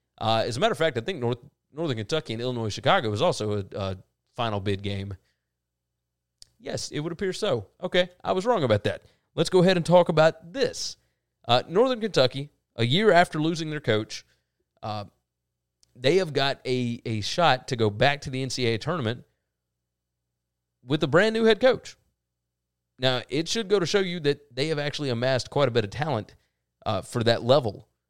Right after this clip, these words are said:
They are number one forty-six at KenPom, not great. But Illinois, Chicago,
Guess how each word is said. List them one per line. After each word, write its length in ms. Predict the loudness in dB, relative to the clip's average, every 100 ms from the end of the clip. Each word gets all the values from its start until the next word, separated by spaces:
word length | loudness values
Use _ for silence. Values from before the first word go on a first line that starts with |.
| _ _ 0
They 140 | 4
are 160 | 4 4
number 180 | 0 0
one 240 | 0 -4
forty-six 560 | -2 -2 -2 -6 -8 -8
at 80 |
KenPom, 380 | -8 -6 -6 -4
not 180 | -4 -2
great. 300 | 0 0 -2 _ _ 0
But 100 | 2
Illinois, 300 | 2 2 0
Chicago, 560 | 2 2 4 2 0